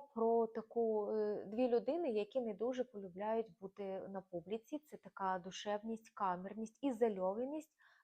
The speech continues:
від зовнішнього світу. Тобто це є такі пари, коли от в-, дивишся на них, е, вони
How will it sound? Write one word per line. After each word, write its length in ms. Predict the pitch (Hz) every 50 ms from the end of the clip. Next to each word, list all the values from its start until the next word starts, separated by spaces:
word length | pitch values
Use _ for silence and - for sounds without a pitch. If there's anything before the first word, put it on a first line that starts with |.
| _
від 340 | 190 185 220 262 247 254 - -
зовнішнього 800 | 196 180 175 202 202 196 202 196 196 190 - - 185 170 180 180
світу. 440 | - - - 175 175 - - 170 -
Тобто 380 | - - - _ _ - 208 190
це 300 | 190 _ - 214 202 190 - - - - - _ _ _ _ _ _ -
є 260 | 208 185 208 240 247
такі 300 | 240 - 180 - - 190
пари, 540 | 180 _ - 240 277 320 320 294 240 202 196
коли 340 | 196 - - 202 190 220 220
от 300 | 214 196 202 196 _ _ 220 - 202
в-, 120 | 214 202 - - 202 202 202 _
дивишся 680 | - - 208 190 233 269 359 381 349 - - - 233
на 180 | 214 208 214 214
них, 320 | 214 208 202 185 - - -
е, 40 | 208
вони 600 | 202 196 196 196 190 196 220 220 233 240 240 233